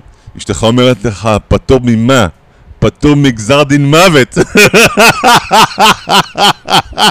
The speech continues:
אבל לא פטור מי לגמרי, עדיין צריך להביא קורבן חטאת. טוב, התחתנת עם תלמידה חכמה, מה אפשר לעשות? טוב, <clears throat> בפרשה שלנו, פרשת כי תבוא,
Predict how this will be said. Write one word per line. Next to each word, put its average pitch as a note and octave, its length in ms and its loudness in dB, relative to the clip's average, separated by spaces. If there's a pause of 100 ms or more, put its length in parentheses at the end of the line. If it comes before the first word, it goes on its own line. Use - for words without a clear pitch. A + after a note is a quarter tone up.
(1300)
אבל G#2 300 2
לא A#2 160 2
פטור F#3 300 -2
מי B2 180 -2
לגמרי, F#2+ 400 -2 (320)
עדיין G2 340 0
צריך B2+ 260 -2
להביא B2+ 600 2 (260)
קורבן B2+ 400 2
חטאת. B2+ 420 0 (480)
טוב, G2 160 -2
התחתנת A#2+ 520 -4
עם G#2 420 0
תלמידה G2 360 -4
חכמה, G#2+ 460 -8
מה G2 100 -6
אפשר E2+ 200 -10
לעשות? E2 380 -14 (140)
טוב, C#3+ 180 -2 (400)
<clears throat> C3 400 0
בפרשה A2 440 0
שלנו, D#3 260 2
פרשת B2+ 300 2
כי C3+ 100 -2
תבוא, C3 280 2